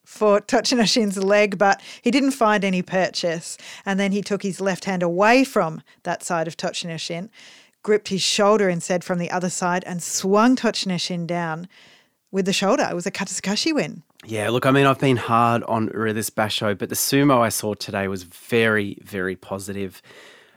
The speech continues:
Speaker 2: Uh, I thought, I thought the way he locked up with Tochinoshin, it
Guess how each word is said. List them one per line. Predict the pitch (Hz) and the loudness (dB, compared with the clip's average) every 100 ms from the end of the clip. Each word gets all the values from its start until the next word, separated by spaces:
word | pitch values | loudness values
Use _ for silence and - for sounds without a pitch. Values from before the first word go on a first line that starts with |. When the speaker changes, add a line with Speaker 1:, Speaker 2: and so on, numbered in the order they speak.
| _ | _
Speaker 2:
Uh, | - 135 135 123 | 0 2 4 4
I | 143 | 2
thought, | - 208 226 254 - _ _ - | 0 2 4 4 0 _ _ -2
I | |
thought | 185 233 247 | 2 2 2
the | |
way | 240 226 208 | 4 6 4
he | 185 175 | 2 2
locked | 170 160 180 | 0 0 -2
up | 180 | -2
with | 160 | -4
Tochinoshin, | - 139 - 127 - 127 123 120 - _ _ | -4 -6 -4 -2 -2 -2 -2 -4 -12 _ _
it | - | -12